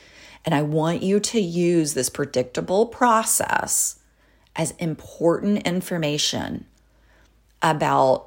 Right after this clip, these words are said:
like, if you resonated with, like, every part of this, congratulations, we're in the same, you know, on, in the same subgroup of people pleasers.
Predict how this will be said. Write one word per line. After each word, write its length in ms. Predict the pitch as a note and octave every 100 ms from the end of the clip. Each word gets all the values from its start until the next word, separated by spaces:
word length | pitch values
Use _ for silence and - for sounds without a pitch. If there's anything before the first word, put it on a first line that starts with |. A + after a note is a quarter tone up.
| -
like, 300 | - D3 - - _ _ -
if 200 | E3 F3
you 140 | F#3
resonated 680 | E3 D#3+ G3 F#3+ G3+ G#3+ F#3+
with, 260 | D#3+ D#3 D#3
like, 260 | D3 - -
every 400 | E3 D3+ E3+ F3
part 260 | F3+ D3+
of 140 | E3 E3+
this, 460 | G3 A3 - - _ -
congratulations, 880 | F3+ D#3+ D3 C#3+ C3+ B2+ - G2+ A#2
we're 160 | C3+
in 100 | B2+
the 100 | B2
same, 420 | B2+ B2+ B2+ B2+ -
you 120 | F3
know, 240 | - B2 - - -
on, 220 | D3 -
in 120 | E3 D#3
the 80 |
same 240 | D3+ D3 C#3+
subgroup 560 | - B2+ B2+ C3 B2 -
of 280 | C3+ B2 B2+
people 240 | C3+ -
pleasers. 500 | - - - - -